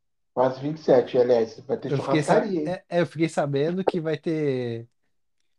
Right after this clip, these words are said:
Speaker 2: que vai ter comemoração aí, vai ser o quê? Quem que faz aniversário aí junto de você? Seu tio?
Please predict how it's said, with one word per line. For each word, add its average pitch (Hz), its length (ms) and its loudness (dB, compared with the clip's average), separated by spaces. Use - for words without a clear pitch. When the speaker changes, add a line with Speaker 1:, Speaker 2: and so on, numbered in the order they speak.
Speaker 2:
que - 160 -6
vai 131 180 -2
ter 135 180 -2
comemoração 135 840 -4
aí, 131 340 -4
vai 113 160 -4
ser 127 220 -2
o 120 80 -2
quê? 123 380 -2
Quem 180 140 0
que 156 180 4
faz 120 400 0
aniversário 117 600 0
aí 117 120 0
junto 123 300 0
de 120 60 0
você? 117 300 0
Seu 110 200 -2
tio? 185 320 2